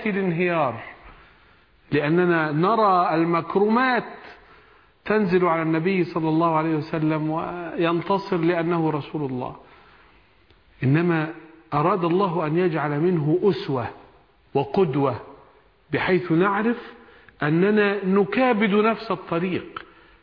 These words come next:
وأننا نقوم بنفس العمل، وأنه، ولذلك لما جاءه الموت صلى الله عليه وسلم،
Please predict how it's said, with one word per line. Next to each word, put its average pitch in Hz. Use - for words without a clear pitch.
وأننا 185
نقوم 180
بنفس 190
العمل، 180
وأنه، 170
ولذلك 156
لما 160
جاءه 175
الموت 190
صلى 170
الله 185
عليه 196
وسلم، 233